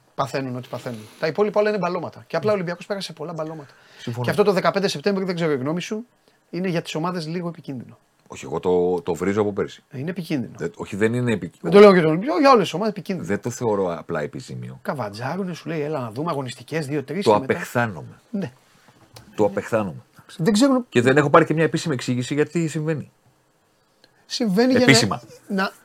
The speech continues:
Speaker 2: Δεν θέλω,
Speaker 1: επισ-
Speaker 2: δεν θέλω την άποψή σου.
Speaker 1: Α.
Speaker 2: Δεν θέλω την άποψή σου.
Speaker 1: Ναι.
Speaker 2: Θέλω Super League να πει.
Speaker 1: Κατάλαβα, ναι, ναι.
Speaker 2: Για ποιο λόγο το κάνετε αυτό; Δηλαδή, ξα-, ο-, στο, στορκίζομαι, γύρισα από διακοπές
Speaker 1: Ναι.
Speaker 2: πέρσι και το έμαθα και λέω, "Συγγνώμη, για ποιο λόγο; Τι,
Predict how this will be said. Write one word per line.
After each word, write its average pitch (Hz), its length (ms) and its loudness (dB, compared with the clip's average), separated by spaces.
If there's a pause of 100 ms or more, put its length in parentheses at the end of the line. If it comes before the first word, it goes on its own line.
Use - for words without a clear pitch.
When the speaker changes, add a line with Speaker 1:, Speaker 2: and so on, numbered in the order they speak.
Speaker 2:
Δεν 220 160 10
θέλω, 139 200 10
Speaker 1:
επισ- - 160 2
Speaker 2:
δεν 135 100 8
θέλω 151 120 8
την 151 80 10
άποψή 110 260 4
σου. 101 200 -6 (120)
Speaker 1:
Α. 175 180 0 (920)
Speaker 2:
Δεν 233 100 2
θέλω 214 120 4
την 117 80 2
άποψή 85 240 -6
σου. - 80 -10
Speaker 1:
Ναι. 135 60 -2 (120)
Speaker 2:
Θέλω 185 140 4
Super 180 100 8
League 165 100 8
να 120 80 8
πει. 147 80 8
Speaker 1:
Κατάλαβα, 170 420 10
ναι, 135 240 0
ναι. 165 220 -10 (120)
Speaker 2:
Για 254 120 8
ποιο 294 80 8
λόγο 311 140 10
το 226 60 12
κάνετε 117 240 8
αυτό; - 160 -16 (600)
Δηλαδή, 190 200 4
ξα-, 226 280 6
ο-, 143 160 6 (340)
στο, - 240 -6
στορκίζομαι, 101 460 0
γύρισα 127 200 2
από 123 100 -2
διακοπές 107 280 -2
Speaker 1:
Ναι. 160 80 2
Speaker 2:
πέρσι 104 280 0 (200)
και 101 100 -6
το 92 120 -2
έμαθα 85 260 -2
και - 80 -6
λέω, 156 80 -4
"Συγγνώμη, 165 260 -8
για 110 120 -6
ποιο 156 120 -4
λόγο; 160 280 -4 (2000)
Τι, 175 200 -6